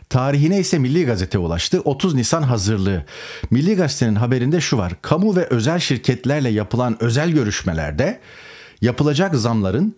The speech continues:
bir Mayıs sonrasına ötelenmesi istendi."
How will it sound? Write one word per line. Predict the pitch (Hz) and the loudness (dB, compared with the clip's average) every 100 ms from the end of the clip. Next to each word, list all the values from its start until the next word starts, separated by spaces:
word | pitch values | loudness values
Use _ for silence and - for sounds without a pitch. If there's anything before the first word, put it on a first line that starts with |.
| - | -4
bir | 101 196 | 0 2
Mayıs | 202 175 165 | 2 0 0
sonrasına | 143 135 135 160 175 | 0 0 0 -2 0
ötelenmesi | 147 131 131 131 131 127 - | 0 0 0 2 0 0 -2
istendi." | 117 - 90 76 73 | -2 -2 -4 -6 -8